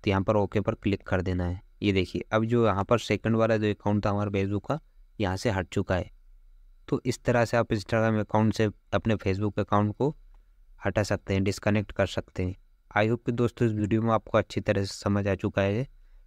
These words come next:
कि आप Instagram अकाउंट को Facebook अकाउंट से कैसे डिस्कनेक्ट कर सकते हैं।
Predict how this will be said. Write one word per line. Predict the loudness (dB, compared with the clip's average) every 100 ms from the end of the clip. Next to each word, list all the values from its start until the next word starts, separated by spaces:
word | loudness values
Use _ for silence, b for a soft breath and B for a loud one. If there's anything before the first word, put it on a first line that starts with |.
| -4
कि | 2
आप | 2
Instagram | 2 0 0 2 2 0 -4
अकाउंट | 0 2 2
को | 0
Facebook | -2 -2 -2 -2
अकाउंट | 0 2 2
से | 0 -4 -12 _ -6
कैसे | -4 0
डिस्कनेक्ट | 0 -2 -2 -2 -2 -2
कर | -2
सकते | -2 -6 -4
हैं। | -4